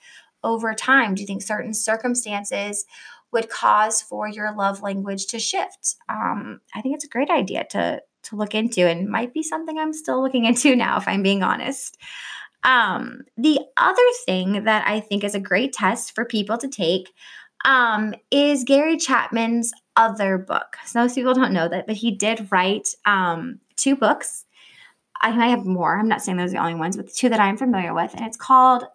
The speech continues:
this next one is called The Five Languages of an Apology. And the idea is that each of us need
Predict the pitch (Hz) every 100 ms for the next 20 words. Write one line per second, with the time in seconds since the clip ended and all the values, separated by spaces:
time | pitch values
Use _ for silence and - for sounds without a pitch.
0 | - 208 240 311 330 - 214 - - 185
1 | 185 185 185 - 190 - 185 190 208 208
2 | 202 180 180 175 175 175 - - 175 185
3 | - 165 165 - 381 415 247 - 110 -
4 | _ _ - - - - _ _ 240 240
5 | 240 240 233 - 220 233 233 226 220 220
6 | 240 311 254 190 196 - 220 214 214 214
7 | 202 202 196 190 - 269 339 - 240 214
8 | - 185 185 202 - - - 220 226 247
9 | 269 277